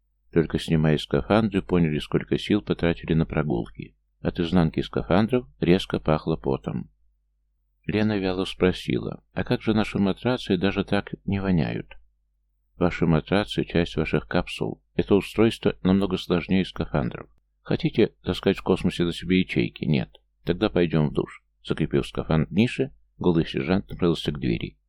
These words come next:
что ребята принимали за ещё один шкаф. Душевных сил на смущение уже не хватало, направились следом без эмоций.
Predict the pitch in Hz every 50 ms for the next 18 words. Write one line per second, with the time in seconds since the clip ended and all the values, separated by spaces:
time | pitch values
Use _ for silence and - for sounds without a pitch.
0 | _ _ - - - 65 71 67 - 78 82 - - - - 95 98 98 95 95
1 | 92 92 - - - 73 78 71 67 - - - 67 73 67 71 71 67 - -
2 | - - 50 50 - _ _ _ _ _ _ _ _ _ _ _ _ _ _ _
3 | - 82 82 - - 98 95 92 92 85 - - 90 87 85 87 82 - - 87
4 | 85 - - - 87 87 85 82 78 73 82 78 78 - - 76 76 - - 92
5 | 101 95 71 62 - - _ - 85 87 - - 127 123 120 107 107 - - -
6 | 104 104 - 101 92 87 87 82 80 80 71 62 55 57 - - - - 50 -
7 | _